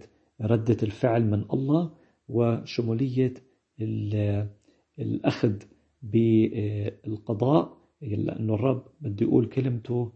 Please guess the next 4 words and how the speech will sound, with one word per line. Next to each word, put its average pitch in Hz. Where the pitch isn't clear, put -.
ويوقفهم 110
عند 101
حدهم 110
بتماديهم. 104